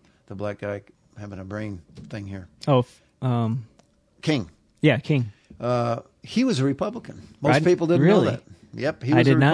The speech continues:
Speaker 2: even
Speaker 1: Republican.
Speaker 2: know that either.
Speaker 1: So, uh,
Speaker 2: <laughs>
Speaker 1: and a lot of the blacks don't even know that. So they think that,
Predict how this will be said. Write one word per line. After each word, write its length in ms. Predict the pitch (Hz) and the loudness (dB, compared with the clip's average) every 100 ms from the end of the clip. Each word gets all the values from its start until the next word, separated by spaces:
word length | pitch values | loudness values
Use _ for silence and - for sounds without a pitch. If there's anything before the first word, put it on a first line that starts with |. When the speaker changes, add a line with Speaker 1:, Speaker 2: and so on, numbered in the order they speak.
| 165 | 4
Speaker 2:
even 200 | 151 131 | 4 4
Speaker 1:
Republican. 0 | |
Speaker 2:
know 140 | 123 | 4
that 140 | 120 127 | 4 2
either. 240 | 151 131 - - - - | 0 -2 -6 -20 -20 -8
Speaker 1:
So, 520 | - 143 139 135 - 139 | 0 4 4 2 -2 -10
uh, 140 | 135 | -8
Speaker 2:
<laughs> 40 | - | 2
Speaker 1:
and 200 | 196 - - | 4 4 -2
a 100 | 135 | -4
lot 160 | 139 160 | 0 2
of 60 | |
the 80 | 156 | 0
blacks 340 | 135 190 226 - | 2 0 0 -4
don't 200 | 127 107 | -4 -4
even 180 | 98 | -6
know 160 | 90 95 | -8 -10
that. 140 | - - | -16 -18
So 380 | - - 127 123 | -10 -2 0 2
they 160 | 120 135 | 0 -2
think 300 | 143 131 - | -4 -6 -4
that, 200 | 120 | -4